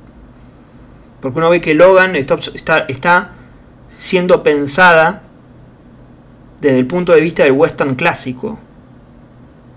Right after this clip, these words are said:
Y crepuscular también, ¿no? Por supuesto.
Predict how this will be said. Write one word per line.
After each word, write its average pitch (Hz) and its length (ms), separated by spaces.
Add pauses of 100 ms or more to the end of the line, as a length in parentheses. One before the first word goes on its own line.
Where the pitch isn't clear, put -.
(1900)
Y 147 100
crepuscular 131 680
también, 117 340
¿no? 160 180
Por 143 140
supuesto. 127 460